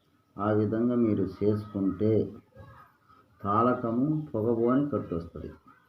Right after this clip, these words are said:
ఈ పొగబోని కట్టు వచ్చినప్పుడు దాన్ని తీసుకొని మనం వేరే భాగాలలోకి వెళ్ళొచ్చు.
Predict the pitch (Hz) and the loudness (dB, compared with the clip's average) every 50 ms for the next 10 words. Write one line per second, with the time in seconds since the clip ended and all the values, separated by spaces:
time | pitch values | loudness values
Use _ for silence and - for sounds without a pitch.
0 | _ _ _ _ _ _ _ _ _ _ _ _ _ _ _ - 113 113 110 107 | _ _ _ _ _ _ _ _ _ _ _ _ _ _ _ -6 -6 -4 -2 0
1 | 117 117 123 131 135 139 139 139 139 127 131 127 123 107 - 123 117 104 - 117 | 2 4 4 4 6 6 6 6 4 2 2 0 0 0 2 0 0 0 0 -2
2 | 110 107 107 107 120 139 135 123 117 113 113 113 113 107 113 120 117 117 - - | -2 -2 -2 -2 -2 -2 0 0 0 0 0 -2 0 0 0 0 0 -2 -4 -2
3 | 120 131 139 135 120 110 113 117 135 147 151 - - - _ _ _ _ _ _ | 0 0 0 2 0 0 0 0 -2 -2 -4 -8 -14 -20 _ _ _ _ _ _
4 | _ _ _ _ _ _ _ _ _ _ _ _ _ _ _ - - - _ _ | _ _ _ _ _ _ _ _ _ _ _ _ _ _ _ -20 -20 -20 _ _
5 | _ _ _ - - _ _ _ - 110 120 120 127 127 123 117 120 120 117 113 | _ _ _ -20 -20 _ _ _ 2 2 4 6 6 4 4 4 4 4 4 4
6 | 113 113 113 110 107 107 107 113 110 - 127 95 85 82 80 76 80 - - - | 2 2 2 2 2 2 0 0 0 0 0 2 2 0 -2 -4 -8 -12 -14 -16